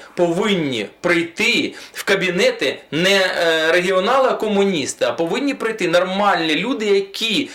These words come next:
патріоти України, і там є такі люди, які готові брати на себе відповідальність і працювати,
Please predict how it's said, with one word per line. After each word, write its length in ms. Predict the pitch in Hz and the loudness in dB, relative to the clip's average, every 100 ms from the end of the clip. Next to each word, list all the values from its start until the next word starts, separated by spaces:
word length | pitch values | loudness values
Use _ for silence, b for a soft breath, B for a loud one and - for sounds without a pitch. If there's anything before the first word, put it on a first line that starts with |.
| B - | B -2
патріоти 680 | 190 190 220 220 202 151 160 | 0 0 -2 0 0 0 0
України, 640 | 156 175 175 220 240 208 B | 0 2 0 0 -2 -4 B
і 80 | - | -6
там 240 | 151 202 202 | 0 0 0
є 240 | 196 233 | 0 0
такі 340 | 226 190 180 | 0 -4 -2
люди, 280 | 175 160 139 | -2 0 0
які 180 | 143 156 | 0 0
готові 640 | 165 196 254 254 156 135 B - | 0 0 0 2 2 -2 B -6
брати 380 | 147 202 208 180 | 0 0 2 0
на 100 | 170 | 0
себе 240 | 175 170 | 0 0
відповідальність 840 | 170 175 180 185 196 214 220 202 214 | 0 0 0 0 0 0 -2 -4 -6
і 40 | |
працювати, 760 | 208 202 - 220 190 - - | -4 -4 -2 0 0 0 -2